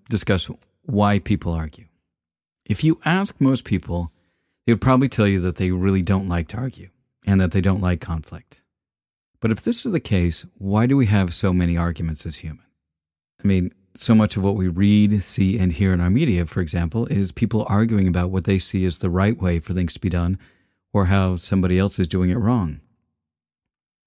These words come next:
So first, I want to dive into the nature of conflict. So at its core, I think the main reason that we have so much conflict is that we each experience reality in a distinct and different way.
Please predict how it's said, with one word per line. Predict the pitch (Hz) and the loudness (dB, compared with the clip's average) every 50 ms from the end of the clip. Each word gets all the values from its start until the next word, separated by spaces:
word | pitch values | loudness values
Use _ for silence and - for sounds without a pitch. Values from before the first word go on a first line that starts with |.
| _ _ | _ _
So | _ - - - | _ -16 -6 0
first, | - 220 233 - | 0 0 2 2
I | - | 2
want | 156 143 135 | 2 4 4
to | 120 | 4
dive | 107 110 104 98 101 | 4 4 4 4 4
into | 101 95 - - | 2 2 0 0
the | - 95 | 0 0
nature | 92 90 85 - 87 | 2 0 0 0 -2
of | 85 80 | -4 -4
conflict. | - - 85 82 82 - - _ _ _ - _ _ _ _ _ _ _ _ _ _ _ _ _ _ _ _ _ _ _ _ _ _ _ _ _ _ _ _ _ _ | -4 -6 -8 -8 -8 -12 -20 _ _ _ -20 _ _ _ _ _ _ _ _ _ _ _ _ _ _ _ _ _ _ _ _ _ _ _ _ _ _ _ _ _ _
So | _ - 151 - | _ -4 -2 2
at | - 170 185 | 2 2 2
its | 214 214 | 0 -2
core, | - - - 107 95 90 87 87 92 101 - _ _ | -4 -2 2 2 4 4 2 0 -2 -4 -8 _ _
I | - 117 156 | 0 0 0
think | 165 - 135 113 98 - | 2 2 2 2 2 2
the | - 104 | 2 2
main | 98 98 95 | 4 4 4
reason | 95 95 92 90 - - 90 | 2 2 0 0 0 0 0
that | 87 | 0
we | 87 85 90 | 0 0 0
have | 82 90 85 - | 0 0 -2 0
so | - 98 | 0 0
much | 95 90 - | 0 0 0
conflict | - - 90 87 80 - 92 85 - - | 0 -2 0 0 0 -2 -4 -4 -2 -2
is | 101 90 80 | -2 -2 0
that | - 104 123 | -2 -2 -2
we | 117 98 101 98 98 101 104 - _ _ _ _ | 0 0 2 2 2 0 -2 -4 _ _ _ _
each | - 139 147 160 - - | -2 -2 -2 -2 -4 -6
experience | - - - - - 110 101 98 95 87 - - - _ - | -6 -6 -8 -2 0 2 2 2 2 0 -2 -6 -14 _ -2
reality | 92 95 90 87 87 87 85 82 82 82 87 - - | 0 0 2 2 2 0 0 -2 -2 -4 -4 -4 -2
in | 92 95 92 | -2 0 0
a | 92 90 90 90 | 0 0 0 -2
distinct | 85 87 95 82 - - - 120 113 104 - - - _ | -4 -6 -8 -8 -8 -2 2 2 2 2 -2 -12 -8 _
and | 101 92 85 | -2 0 0
different | 95 90 - 98 92 - - _ _ - | 0 -2 -2 -4 -6 -6 -10 _ _ -2
way. | 92 87 82 78 85 95 _ | -2 -2 -2 -4 -6 -10 _